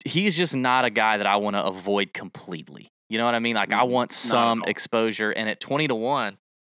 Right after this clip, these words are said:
Speaker 1: I really like the number. I mean, if I were making the odds, I would, I would make him the, I would make him the second guy after Jon Rahm, honestly. I, I just think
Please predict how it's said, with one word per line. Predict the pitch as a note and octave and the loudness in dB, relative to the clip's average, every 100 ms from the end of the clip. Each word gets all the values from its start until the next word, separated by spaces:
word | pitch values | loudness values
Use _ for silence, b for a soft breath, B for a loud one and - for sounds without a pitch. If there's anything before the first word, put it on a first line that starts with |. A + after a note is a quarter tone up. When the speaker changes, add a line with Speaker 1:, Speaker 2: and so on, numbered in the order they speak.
| _ _ _ - | _ _ _ -4
Speaker 1:
I | |
really | A#2 D#3+ B3+ B2 | 0 2 2 0
like | G#2+ G#2+ | -4 -4
the | |
number. | G2+ B2+ A2 D#2 | 0 0 0 -2
I | |
mean, | G#2+ G#2 _ _ _ _ - | -2 -2 _ _ _ _ -2
if | C3 | 2
I | B2+ G#3+ - | 4 4 4
were | G#3 | 4
making | G3+ G3+ G#3 | 2 2 2
the | G3 | 2
odds, | F3+ F#3 G#3 - | 4 4 2 -2
I | A2 C3+ | 0 2
would, | D#3+ - | 2 0
I | A2 C#3+ | 0 2
would | D3+ A2+ | 0 -2
make | B2 B2 | 0 0
him | - B2 A#2+ A#2 A2+ | 0 0 2 -2 -6
the, | A#2+ A#2+ A2+ A2 G#2+ | -10 -4 -2 0 0
I | A#2+ | 0
would | D#3+ B2+ | 0 0
make | A#2 - | -2 -2
him | B2+ | -4
the | A#2+ | -2
second | - - A#2+ D3 - | -2 2 0 0 -6
guy | A2 A2+ B2+ G2 G2+ | -2 2 2 4 2
after | G#2 B2 - | 2 0 -2
Jon | A2+ A#2+ C#3+ | 0 2 2
Rahm, | C#3 F3+ - - | 2 0 -4 -6
honestly. | F2 D#2+ - A1+ - | -4 -4 -10 -10 -4
I, | G#2 - | -2 -2
I | G#2+ | -2
just | A2+ - | -2 0
think | B2+ A2+ | -2 -2